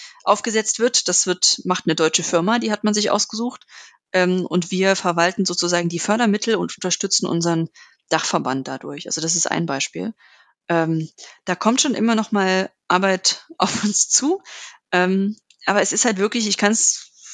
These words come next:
nicht oft genug sagen, es ist der Netzwerkgedanke, ja. Wir sind immer nur so stark wie unsere Nationalkomitees und unser Dachverband,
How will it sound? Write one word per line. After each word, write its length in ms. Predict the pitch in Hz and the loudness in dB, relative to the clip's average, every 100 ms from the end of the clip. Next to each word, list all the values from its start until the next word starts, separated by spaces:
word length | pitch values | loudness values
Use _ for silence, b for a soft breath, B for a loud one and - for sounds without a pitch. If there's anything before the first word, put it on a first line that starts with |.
| - 208 | -6 0
nicht 160 | 214 | 2
oft 100 | - | 2
genug 160 | - 208 | 2 2
sagen, 200 | 208 208 | 2 2
es 100 | - | 2
ist 140 | - | 2
der 80 | 220 | 2
Netzwerkgedanke, 840 | 202 - - 151 - 160 151 160 160 | 0 0 0 0 -2 0 0 0 0
ja. 140 | 190 | 0
Wir 80 | 190 | 2
sind 220 | 190 220 | 2 2
immer 200 | 202 208 | 2 2
nur 120 | 202 | 2
so 100 | 208 | 0
stark 440 | 208 190 196 226 - | 0 0 0 0 -4
wie 160 | 208 | -6
unsere 220 | - 196 185 | -2 0 0
Nationalkomitees 880 | 180 175 170 202 220 220 220 214 | 0 2 0 0 0 0 0 -4
und 60 | - | -2
unser 180 | 185 185 | 0 2
Dachverband, 640 | 185 196 214 196 196 214 | 2 0 -2 2 2 0